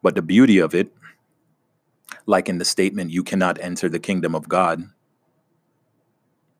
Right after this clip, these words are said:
I believe that kingdom to be my internal self, my kingdom. And you as a woman could be your queendom. So man and woman, we o-, we both have our dome.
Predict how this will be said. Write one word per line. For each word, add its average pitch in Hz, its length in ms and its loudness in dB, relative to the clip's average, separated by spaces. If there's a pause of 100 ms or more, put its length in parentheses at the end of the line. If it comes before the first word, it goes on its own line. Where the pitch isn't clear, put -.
(120)
I 101 240 0
believe 92 360 0
that 85 200 0
kingdom 87 360 -4
to 87 140 -6
be 87 200 -2
my 87 220 0
internal 82 460 -4
self, - 520 -4 (300)
my 85 180 -4
kingdom. 85 720 -2 (1120)
And 85 140 -2
you 95 180 6
as 90 140 0
a 87 60 4
woman 98 320 2
could 85 180 -6
be 87 100 -2
your 85 200 0
queendom. 92 760 -2 (800)
So 87 200 2
man 95 240 0
and 95 160 0
woman, 92 320 0
we 90 140 0 (100)
o-, 104 260 0
we 95 140 0
both 95 260 2
have 98 260 -2
our 85 160 4
dome. 87 480 -2